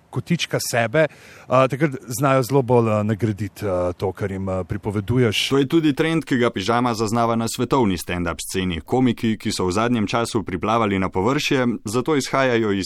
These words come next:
Speaker 2: sebe in svojih doživetij.
Speaker 1: Jasno, potem za oder narediš bolj pretirano, ne, karikirano verzijo vsega. In, eh,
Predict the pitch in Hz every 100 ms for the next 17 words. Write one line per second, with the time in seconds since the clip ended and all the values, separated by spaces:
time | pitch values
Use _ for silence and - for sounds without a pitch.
0 | - 131 135 123 113 104 - 87 87 82
1 | 90 98 101 90 - 80 110 120 120 104
2 | 113 117 110 113 117 110 110 98 110 -
3 | 110 104 101 - 107 - 120 120 110 101
4 | 107 104 - 107 101 120 117 110 107 120
5 | 123 107 - 175 175 - - - - 139
6 | 131 190 175 180